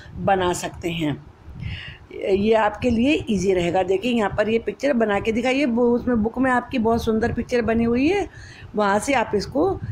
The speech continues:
देख सकते हैं। Now see question number fourth, what does it mean to be out in games? गेम्स में आउट होने का मतलब क्या होता है?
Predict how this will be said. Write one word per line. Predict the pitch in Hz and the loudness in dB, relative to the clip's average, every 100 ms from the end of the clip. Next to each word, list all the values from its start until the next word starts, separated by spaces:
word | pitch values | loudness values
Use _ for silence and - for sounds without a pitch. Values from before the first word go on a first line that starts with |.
| - - | -10 -12
देख | 180 196 196 | 0 2 2
सकते | 180 160 202 | -2 -2 -4
हैं। | 175 156 147 - - - | 0 0 -2 -10 -14 -2
Now | 214 226 | 2 2
see | 233 294 302 | 2 2 2
question | 233 220 262 | 2 2 2
number | 240 180 233 | 2 2 0
fourth, | - 233 180 151 - - - - - - | 0 2 2 -2 -10 -12 -12 -12 -12 2
what | 285 381 339 | 4 6 6
does | 349 | 4
it | 349 359 | 4 4
mean | 254 285 294 | 4 6 6
to | 254 262 | 4 4
be | 269 285 226 | 4 4 4
out | 220 269 | 4 4
in | 269 220 | 4 2
games? | 170 208 175 151 - - - 185 | 4 2 4 2 -4 -16 -16 -2
गेम्स | 233 311 320 285 | 2 4 4 4
में | 311 | 4
आउट | 302 240 277 | 6 6 4
होने | 254 254 | 4 4
का | 277 | 4
मतलब | 247 180 - 254 | 4 2 2 2
क्या | 240 220 | 4 2
होता | 196 190 185 | 4 2 2
है? | 170 143 | 0 -2